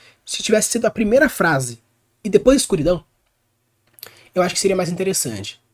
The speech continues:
do que colocar escuridão, primeira frase. Então, coloca a primeira frase, escuridão, aí essa escuridão vem mais algumas vezes como cena espelho, show, seria interessante, uma proposta legal, uma estrutura narrativa interessante.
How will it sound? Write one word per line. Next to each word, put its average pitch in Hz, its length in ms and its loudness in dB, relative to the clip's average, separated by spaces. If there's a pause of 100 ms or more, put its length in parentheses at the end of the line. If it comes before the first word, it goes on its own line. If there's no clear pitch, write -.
(340)
do 135 180 -8
que 135 120 -14
colocar 151 260 -6
escuridão, 202 560 2 (180)
primeira 165 280 0
frase. - 320 -10 (520)
Então, 175 200 -6
coloca 208 260 0
a - 20 -14
primeira 202 180 4
frase, 214 340 0
escuridão, 196 680 0
aí 170 140 -4
essa 160 120 -8
escuridão 180 360 -4
vem 170 100 -6
mais 165 160 0
algumas 160 220 -6
vezes 151 180 -2
como 151 160 -6
cena 143 180 -4
espelho, 202 560 0 (160)
show, 175 360 -2
seria 165 240 -6
interessante, 165 580 -4
uma 151 80 -4
proposta 147 340 -6
legal, 135 360 -4 (180)
uma 135 80 -4
estrutura 151 340 -6
narrativa 165 320 -4
interessante. 160 720 -4